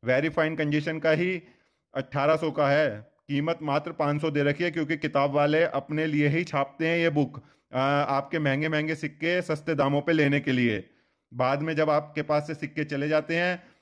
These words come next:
वहीं अगले साल ये सिक्कों के रेट ये लोग बढ़ा देते हैं। एक्स्ट्रा फाइन कंडीशन में इसके सिर्फ हज़ार रुपये रेट दे रखे हैं। मैं कह रहा हूँ मुझे दे दे कोई भी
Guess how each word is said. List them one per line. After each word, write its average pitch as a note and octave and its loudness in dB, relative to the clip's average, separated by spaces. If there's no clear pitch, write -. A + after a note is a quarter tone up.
वहीं D3 2
अगले D3 2
साल D#3 2
ये D#3 0
सिक्कों D3 -6
के D3+ -2
रेट D#3 0
ये F3+ 0
लोग F3 -2
बढ़ा B2+ 2
देते A#2 -4
हैं। F#2 -6
एक्स्ट्रा C#3 0
फाइन E3+ -2
कंडीशन E3 -2
में F3 -2
इसके F3 -4
सिर्फ F#3 -4
हज़ार C#3 2
रुपये D3+ -4
रेट D3+ 0
दे C3 -2
रखे C3 -2
हैं। G#2 -4
मैं C3+ 0
कह D#3 2
रहा F3 2
हूँ E3+ 0
मुझे D#3 2
दे D#3+ 2
दे E3+ -2
कोई E3 2
भी D#3 2